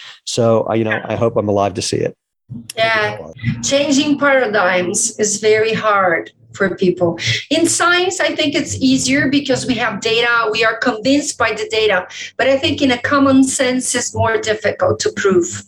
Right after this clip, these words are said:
Speaker 1: Well, it's like, did you see the article, um, in, it was in the Washington Post that was featuring Irene Davis and Jay Deshary and talking about how, um, regular shoes could be detrimental for kids' development and for elderly people for things like balance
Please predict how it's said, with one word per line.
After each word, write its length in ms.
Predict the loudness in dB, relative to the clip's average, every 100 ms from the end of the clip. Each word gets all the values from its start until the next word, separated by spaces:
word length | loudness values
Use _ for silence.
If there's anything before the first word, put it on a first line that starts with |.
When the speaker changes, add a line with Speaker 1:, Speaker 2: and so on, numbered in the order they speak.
| -2
Speaker 1:
Well, 160 | 0
it's 160 | 0 0
like, 240 | -2 -2 -2
did 160 | 0 0
you 80 | 0
see 160 | 2
the 120 | 0
article, 540 | 2 0 0 2 2 2
um, 440 | 2 2 2 0
in, 300 | 0 0 2
it 60 | 2
was 160 | 2 2
in 80 |
the 60 | 0
Washington 420 | 0 -2 -2 -4
Post 340 | 0 2 2 0
that 80 | -2
was 160 | -2
featuring 640 | 0 0 2 2 2 2 0
Irene 360 | 0 2 2
Davis 400 | 2 2 2 0
and 260 | 0 0 0
Jay 180 | 0 0
Deshary 560 | 0 0 2 2 -2 -6 -20 -18 -6
and 220 | -4 -2
talking 280 | -2 -2 -2
about 380 | 0 0 -2 -4 _ -10
how, 420 | -4 0 0 -2
um, 300 | -2 -2 -4 -10 -6
regular 400 | -2 0 0 0
shoes 460 | 0 2 4 2 0
could 180 | -2
be 80 | 0
detrimental 560 | 0 0 0 -2 0 -2
for 220 | -2 -6
kids' 360 | -2 -2 0 -2
development 580 | 0 0 0 -2 -2 -4
and 240 | -4 -4
for 180 | -2 0
elderly 300 | 0 0 0
people 260 | 0 0
for 220 | 0 -2 -2
things 240 | -2 -2
like 160 | -2 -2
balance 500 | -2 -2 -2 -6